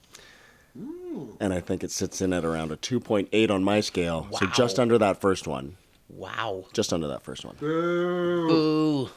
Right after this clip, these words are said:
Speaker 1: You are hard to please, man.
Speaker 3: Wow. So
Speaker 2: It's
Speaker 1: Really
Speaker 2: good.
Speaker 1: hard
Speaker 2: It's
Speaker 1: to
Speaker 2: good.
Speaker 1: please.
Speaker 3: But what, but you
Speaker 2: My
Speaker 3: say it's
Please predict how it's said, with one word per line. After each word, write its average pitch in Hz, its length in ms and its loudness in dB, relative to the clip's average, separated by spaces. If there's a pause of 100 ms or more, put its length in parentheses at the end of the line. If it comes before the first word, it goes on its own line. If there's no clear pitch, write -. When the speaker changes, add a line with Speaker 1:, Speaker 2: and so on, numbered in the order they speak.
(180)
Speaker 1:
You 196 160 0
are 151 160 0
hard 175 320 0
to 190 80 -6
please, 165 480 -6
man. 123 400 -10 (160)
Speaker 3:
Wow. 143 540 -2
So 170 320 0 (240)
Speaker 2:
It's 185 80 -14 (160)
Speaker 1:
Really - 20 -4
Speaker 2:
good. 170 200 8
Speaker 1:
hard 165 180 2
Speaker 2:
It's - 80 4
Speaker 1:
to 247 60 4
Speaker 2:
good. 220 180 6
Speaker 1:
please. 143 120 0
Speaker 3:
But 202 140 4
what, 208 340 0
but - 240 0 (380)
you 160 80 -2
Speaker 2:
My 165 60 8
Speaker 3:
say 175 140 6
it's - 20 4